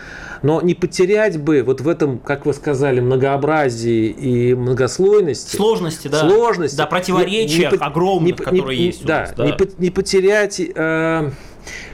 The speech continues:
Speaker 1: не сделаться вообще неразборчиво, не потерять этот идеал, которым всё у, у человека должен быть. Что такое добро, что такое зло, вот обычная вещь.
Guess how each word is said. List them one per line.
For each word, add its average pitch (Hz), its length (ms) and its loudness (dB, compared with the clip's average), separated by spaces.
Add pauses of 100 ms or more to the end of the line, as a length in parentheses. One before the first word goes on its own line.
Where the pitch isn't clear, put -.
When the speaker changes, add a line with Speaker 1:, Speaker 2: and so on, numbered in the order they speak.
(880)
Speaker 1:
не 180 260 0
сделаться 185 380 2
вообще 185 280 -2
неразборчиво, 156 760 0
не 117 100 -2
потерять 175 420 0
этот - 280 -6
идеал, 180 540 0
которым 175 400 0
всё 170 240 -2
у, 156 60 0
у 151 80 0
человека 160 400 -2
должен 143 320 0
быть. 98 200 -6
Что - 100 -10
такое 185 160 0
добро, 180 280 0
что - 140 -8
такое - 200 -2
зло, 107 240 0
вот 107 140 -4
обычная 120 540 -2
вещь. 98 340 -4